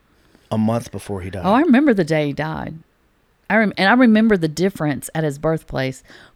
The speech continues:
Speaker 2: when he was alive and then after he died.
Speaker 1: Oh, I can't, im-, yeah.
Speaker 2: That, you know, the spot that it became and, um, all of that stuff.
Speaker 1: Mm-hmm.
Speaker 2: But,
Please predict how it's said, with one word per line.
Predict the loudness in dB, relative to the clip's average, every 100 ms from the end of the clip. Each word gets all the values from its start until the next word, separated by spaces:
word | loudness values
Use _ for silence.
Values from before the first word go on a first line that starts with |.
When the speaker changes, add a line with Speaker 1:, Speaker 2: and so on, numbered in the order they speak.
| -20 -8
Speaker 2:
when | 0 2
he | 2
was | 0 -2
alive | -4 -4 -4 -4 -4
and | -2
then | -2 -4
after | -6 -10
he | -12 -12
died. | -12 -14 -18 _ _ _ _ _ _ -20 -20 -20 _ _
Speaker 1:
Oh, | -12
I | -10
can't, | -12 -12
im-, | -10
yeah. | -8 -10 -12 _
Speaker 2:
That, | -6 -6 -6
you | -4 -2
know, | 0 0
the | -2 -6 -12 -20 -16
spot | -14 -4 -2 -2 -2
that | -6
it | -4 -8
became | -8 -6 -4 -4 -4
and, | -4
um, | -6 -10 -10
all | -6 -6
of | -6
that | -10 -8
stuff. | -4 -2 0
Speaker 1:
Mm-hmm. | -2 -4 -6
Speaker 2:
But, | -8